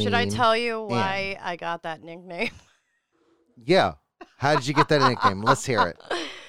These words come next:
Speaker 1: Well, we had a friend of the family. You know how you have those people that hang out with your family friends and their friends, and they have their kids and what have you. Anyway,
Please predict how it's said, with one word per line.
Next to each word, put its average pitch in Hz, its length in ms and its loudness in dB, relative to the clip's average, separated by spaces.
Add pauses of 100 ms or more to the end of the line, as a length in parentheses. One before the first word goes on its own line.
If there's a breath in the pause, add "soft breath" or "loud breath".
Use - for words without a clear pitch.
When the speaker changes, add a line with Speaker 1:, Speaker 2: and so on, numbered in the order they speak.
(240 loud breath)
Speaker 1:
Well, 294 480 0
we 320 140 -8
had 320 160 -4
a 359 80 -12
friend 240 420 -2
of 240 120 -8
the 294 100 -6
family. 208 640 -4
You 196 80 -8
know 220 160 -4
how 185 80 -6
you 185 140 -10
have 175 160 -8
those 175 220 -14
people 185 480 -12
that 165 180 -12
hang 175 280 -6
out 175 220 -6
with 190 140 -14
your 202 100 -14
family 185 420 -14
friends 180 720 -16
and 147 140 -20 (500)
their 240 160 -2
friends, 214 560 -4
and 180 160 -14
they 196 120 -6
have 196 140 -4
their 202 140 -6
kids 196 640 -6
and 156 140 -18 (580)
what 269 180 -6
have 214 280 -2
you. 190 160 -12
Anyway, 226 540 -8